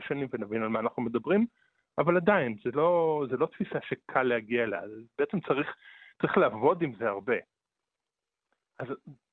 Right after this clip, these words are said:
דיברתי עכשיו על עשרות אלפי שנים, שזה בערך סדרי גודל של תחילת התרבות האנושית. מתי מתחילות הערים הראשונות? זה בערך עשרת אלפים שנה.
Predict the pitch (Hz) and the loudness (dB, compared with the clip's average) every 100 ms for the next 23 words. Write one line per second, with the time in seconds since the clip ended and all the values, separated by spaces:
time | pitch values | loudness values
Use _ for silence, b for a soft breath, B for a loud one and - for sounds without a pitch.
0 | _ 127 135 147 151 151 135 123 - 143 | _ -4 0 2 0 0 2 2 0 0
1 | 156 151 - 151 - 208 254 208 139 185 | 2 2 2 0 2 2 2 2 2 4
2 | 208 196 - 131 135 147 143 147 143 135 | 4 2 -2 -2 -2 2 2 2 -2 -4
3 | - 135 123 - 175 113 104 117 120 101 | -4 0 0 0 -2 -2 -2 -2 -2 -4
4 | _ - 117 _ _ _ _ _ - - | _ -10 -10 _ _ _ _ _ -14 -4
5 | 120 135 127 - 123 123 - 113 117 156 | -2 0 -2 -2 0 2 2 2 2 2
6 | 160 170 - 285 247 165 175 175 - - | 2 0 0 0 0 0 0 0 0 -2
7 | 135 123 117 107 113 - 113 92 | 0 0 0 -2 -6 -2 0 0